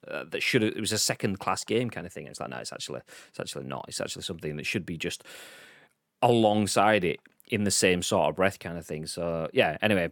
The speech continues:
back out of football into real-world gaming. If you still believe that games are just for men, and I'm a man saying this, if you believe that games are for men, then you're just a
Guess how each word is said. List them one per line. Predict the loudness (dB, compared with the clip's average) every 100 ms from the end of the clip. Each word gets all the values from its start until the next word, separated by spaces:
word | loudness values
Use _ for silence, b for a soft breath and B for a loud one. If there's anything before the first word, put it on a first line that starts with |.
| 4
back | 4 4 4
out | 4
of | 2 -4
football | -10 -6 -2 0 0
into | -2 -4
real-world | -4 0 -2 -2
gaming. | -2 -4 -6 -12 _ _ _ _ _ -18 -18 _ 2
If | 4 4
you | 2 4
still | 6 6
believe | 6 4 4
that | 0
games | 0 2 2
are | -2
just | -6
for | -4
men, | -2 0
and | 4
I'm | 4 4
a |
man | 2 0 -4 -10
saying | -4 -4 -4
this, | -4 -6
if | -6
you |
believe | -2 -2
that | -2 -4
games | 0 2 0
are |
for | -4 -2
men, | -2
then | -2 -2
you're |
just | -2 -2
a | -4